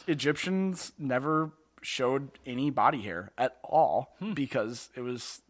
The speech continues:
Speaker 1: to combat lice. The
Speaker 2: So
Speaker 1: more
Speaker 2: Egyptian
Speaker 1: you know.
Speaker 2: men were, like, bald and stuff?
Speaker 1: Yeah.
Speaker 2: Hmm.
Speaker 1: Actually, th-, their eyebrows were even drawn on. Like, all, the only people that
Speaker 2: Interesting. That makes a
Speaker 1: people
Speaker 2: lot of
Speaker 1: usually
Speaker 2: sense, come to think of, with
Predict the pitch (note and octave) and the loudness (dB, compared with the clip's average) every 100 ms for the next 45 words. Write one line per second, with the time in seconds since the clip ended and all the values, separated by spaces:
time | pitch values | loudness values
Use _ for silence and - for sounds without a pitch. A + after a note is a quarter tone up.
0 | - C3 A#2+ - A#2+ B2+ D3 E3 A2+ - | -4 0 0 0 2 2 4 2 2 -6
1 | - _ _ _ _ _ - B2 B2+ G2 | -14 _ _ _ _ _ -8 -2 0 2
2 | A#2 C#3 B2 F#2+ A#2+ C3 B2+ G#2 G#2 A#2 | 2 2 2 0 0 0 -2 -2 -2 -2
3 | E3+ F3 A#3 C4 - _ _ D#3 C#3+ - | -4 -8 -10 -10 -12 _ _ 2 2 -2
4 | - G#3 - - D#3 D#3 D3+ D3 C#3+ D3 | -10 -8 -4 2 4 6 4 4 2 4
5 | C#3 B2+ - B2+ B2+ B2+ A2+ A#2+ A2+ A2+ | 4 0 -2 -2 4 4 4 -2 -4 -2
6 | A2 A2 A2+ A2 - _ C#3 C3 - _ | 0 0 -2 -4 -12 _ 0 0 -2 _
7 | - C3 C3 - D3+ D#3 D3 C#3 D#3 G3 | 2 6 6 4 4 6 6 6 4 4
8 | - E3+ E3+ D#3 D#3+ C3+ B2 G#2 B3+ - | 0 0 2 2 0 2 2 2 -10 -14
9 | - C3+ - _ C#3+ G#3 A#3+ G#3+ G#3 B3 | -16 -18 -20 _ -4 -2 -2 2 6 8
10 | D4 D#3+ F3+ G3 G#3 F#3 F3+ - G#2 G2+ | 6 6 4 4 6 6 4 -2 -6 -8